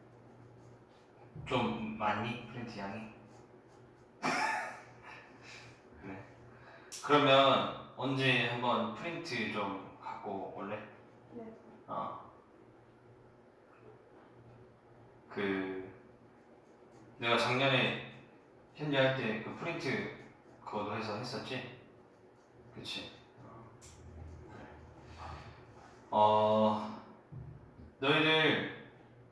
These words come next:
Speaker 1: 기본적으로 이번 기말고사 있잖아. 영어.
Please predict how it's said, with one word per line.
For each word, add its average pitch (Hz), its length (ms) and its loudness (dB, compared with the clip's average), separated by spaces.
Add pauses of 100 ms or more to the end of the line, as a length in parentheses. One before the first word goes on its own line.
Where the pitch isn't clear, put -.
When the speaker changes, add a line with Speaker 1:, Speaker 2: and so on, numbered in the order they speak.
Speaker 1:
기본적으로 127 1080 2 (240)
이번 120 320 0
기말고사 131 520 4
있잖아. - 640 0 (840)
영어. 110 680 4